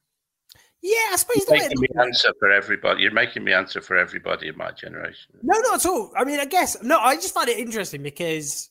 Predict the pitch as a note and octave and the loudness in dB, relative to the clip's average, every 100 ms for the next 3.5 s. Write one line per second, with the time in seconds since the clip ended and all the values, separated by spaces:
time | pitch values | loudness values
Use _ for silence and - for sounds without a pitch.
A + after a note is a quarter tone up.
0 | _ D#3 D#3+ D3+ D3 C#3+ C#3 C#3 _ _ | _ -8 -6 -6 -8 -10 -14 _ _ _
1 | - A3 F#3 G3 F3 E3+ D#3+ D#3+ C#3 C#3+ | -2 0 0 -2 -2 -2 -4 -8 -4 -4
2 | C#3 C3+ C3 _ - D#3 C#3 D3 D3 D#3+ | -4 -6 -12 _ -12 -10 -8 -8 -4 -6
3 | F#3 - C#3 C#3 - | -8 -14 -14 -12 -14